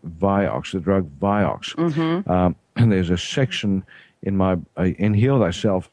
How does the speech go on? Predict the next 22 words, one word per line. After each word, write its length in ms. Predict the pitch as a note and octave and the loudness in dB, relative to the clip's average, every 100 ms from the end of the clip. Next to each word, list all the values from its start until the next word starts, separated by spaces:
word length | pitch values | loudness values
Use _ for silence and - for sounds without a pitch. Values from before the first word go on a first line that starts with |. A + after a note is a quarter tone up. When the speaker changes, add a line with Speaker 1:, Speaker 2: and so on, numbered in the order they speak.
| - | -8
Speaker 1:
about 400 | F2 G2 G2+ G#2 | -4 0 -2 -2
the 80 | |
pharmaceutical 640 | G#2+ A2 F#2+ F2 A2+ G#2 F#2+ | -4 0 0 -2 -4 -2 -4
industry. 540 | D#2 F2+ F2 F2+ F2 - - - - _ | -2 -4 -4 -2 -4 -6 -20 -20 -20 _
And, 440 | - F#2 F#2+ F#2+ F#2+ | -4 0 2 2 2
uh, 140 | G2 - _ - | 0 -2 _ -2
the 260 | A#2+ G#2 | 2 2
death 480 | F2 F2+ C3 - - | 2 2 0 0 -10
toll 300 | - A2 G2 E2 | -4 0 0 -2
that 120 | F#2+ | -2
was 320 | F2+ F#2 D#2 - _ _ _ - | 0 -2 -4 -16 _ _ _ -6
allegedly, 840 | F2+ G2 G2+ G#2+ F2+ F#2+ F#2+ F#2+ - _ - | 0 2 2 -2 0 2 2 0 -4 _ -2
uh, 100 | A2+ | 0
linked 500 | F2+ F2+ B2 B2+ - - _ | 2 4 2 0 -6 -16 _
to, 500 | - D#3 A#2 G2 G2 - - - - - - | 0 2 4 4 2 -2 -20 -20 -20 -16 -2
uh, 280 | F#2 F#2 - - | 0 0 -2 -8
Vioxx 540 | F#2 G#2+ F#2 F2+ - _ | -2 0 2 -2 -6 _
is, 440 | G2+ G2+ F#2+ F#2 - _ _ _ _ D#2 | -2 0 0 -2 -8 _ _ _ _ -6
uh, 80 | F#2+ | -4
absolutely 1000 | - B2+ C3 - A#2 G2 G2+ G2+ G2 F#2 - _ _ _ | -2 -2 -4 -8 -2 0 -2 -2 -4 -4 -8 _ _ _
astounding. 840 | F#2+ - - A2+ G#2+ E2 B1+ E2 - - | -8 -6 -2 0 0 -6 -10 -16 -20 -12
Yeah. 200 | F#2+ F#2+ | -8 -8